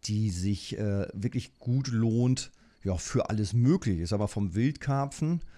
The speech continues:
und als Zielfisch habe ich jetzt gerade noch den Silberkarpfen. Gucken wir gerade mal eben rein.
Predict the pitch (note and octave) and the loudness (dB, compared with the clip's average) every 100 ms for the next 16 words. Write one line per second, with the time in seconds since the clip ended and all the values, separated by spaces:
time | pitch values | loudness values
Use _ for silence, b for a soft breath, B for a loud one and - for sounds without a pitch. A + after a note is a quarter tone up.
0 | b b - B2 - G#2+ - - - C3+ | b b -4 -2 -2 -4 -6 -6 0 2
1 | C#3 - D#3+ - C3+ C3 C3 - A#2 A2+ | 2 0 -2 0 -2 -2 -4 0 2 2
2 | A2+ - G2+ G2+ F2+ D#3+ F3+ F#2 F#2+ D#2+ | 0 0 0 2 4 4 2 -2 -2 -4
3 | - D#3+ F3+ - - G2 F2+ F#2+ G2 F2 | -4 -6 -6 -6 -4 -2 -2 -4 -4 -2
4 | F2 E2 F#2 C#3+ | -2 -2 0 -2